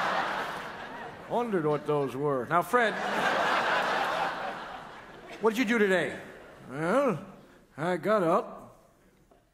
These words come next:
Speaker 1: got dressed, got into a fight.
Speaker 2: You got into a fight?
Speaker 1: Well, the exciting part is I got up.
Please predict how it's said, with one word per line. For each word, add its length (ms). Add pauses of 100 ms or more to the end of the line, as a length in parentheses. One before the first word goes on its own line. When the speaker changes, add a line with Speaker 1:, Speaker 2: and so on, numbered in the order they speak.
(280)
Speaker 1:
got 340
dressed, 640 (840)
got 240
into 260
a 20
fight. 540 (1400)
Speaker 2:
You 100
got 160
into 220
a 40
fight? 400 (300)
Speaker 1:
Well, 140
the 80
exciting 680
part 320
is 80
I 140
got 180
up. 480